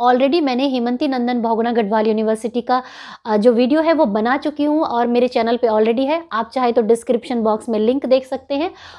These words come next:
और आई बटन पे भी मैं मेंशन कर दूँगी, वहाँ पे जाके आप चेक कर सकते हैं। तो चलिए बच्चों, स्टार्ट करते हैं आज का वीडियो।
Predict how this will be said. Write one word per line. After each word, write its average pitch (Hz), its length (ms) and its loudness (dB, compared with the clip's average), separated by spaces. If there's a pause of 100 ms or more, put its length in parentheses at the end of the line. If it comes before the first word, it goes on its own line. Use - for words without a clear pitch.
और 240 80 -8 (100)
आई 262 180 4
बटन 247 280 -2
पे 226 80 -2
भी 233 120 -4
मैं 226 160 -4
मेंशन 214 400 -6
कर 226 180 -4
दूँगी, 254 260 0 (360)
वहाँ 254 200 -2
पे 226 60 4
जाके 214 300 -2
आप 294 240 -2 (100)
चेक 202 200 -8
कर 175 80 -12
सकते 170 300 -16
हैं। 165 80 -16 (340)
तो 190 60 0
चलिए 349 300 2
बच्चों, 359 340 0
स्टार्ट 320 340 2
करते 294 240 -2
हैं 214 160 0 (120)
आज 277 280 4
का - 100 0
वीडियो। 269 420 0